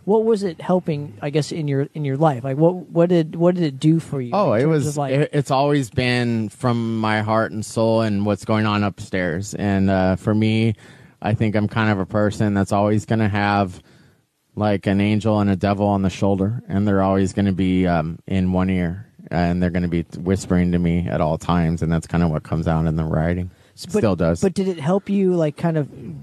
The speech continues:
Speaker 1: lock into, like, the, like, into, like, the middle where it was, like, like, <clears throat> it, it helped you just get through some, some,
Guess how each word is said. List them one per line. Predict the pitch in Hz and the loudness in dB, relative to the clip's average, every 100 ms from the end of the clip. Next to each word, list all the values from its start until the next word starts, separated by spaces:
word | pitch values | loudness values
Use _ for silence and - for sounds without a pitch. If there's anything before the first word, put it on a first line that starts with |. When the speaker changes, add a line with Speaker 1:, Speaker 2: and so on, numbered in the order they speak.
| - - - | -20 -20 -6
Speaker 1:
lock | 151 160 165 156 | 0 2 2 0
into, | 156 151 160 | -2 2 2
like, | 143 135 - | 2 -2 -2
the, | 143 135 127 127 - - | -2 0 0 -2 -6 -8
like, | 147 131 - | -4 -4 -6
into, | - 202 170 180 | -10 -6 -2 0
like, | 156 143 | 0 -2
the | 143 | -4
middle | 151 165 170 156 | 0 2 2 2
where | 147 | 0
it | 156 | 0
was, | 156 147 | -4 -2
like, | 143 - _ _ _ - _ _ _ | -4 -6 _ _ _ -20 _ _ _
like, | - 185 - - | 0 0 0 -16
<clears throat> | - | -12
it, | 190 185 202 202 185 | -8 -8 -6 -4 -2
it | 185 160 | -2 0
helped | 196 - | -2 0
you | 202 175 170 | 0 2 0
just | 170 156 - | 0 -2 0
get | 170 - | -4 0
through | 160 175 | 0 0
some, | - 170 151 143 | 0 -2 -2 -6
some, | - 143 131 123 120 | -6 -4 -4 -6 -8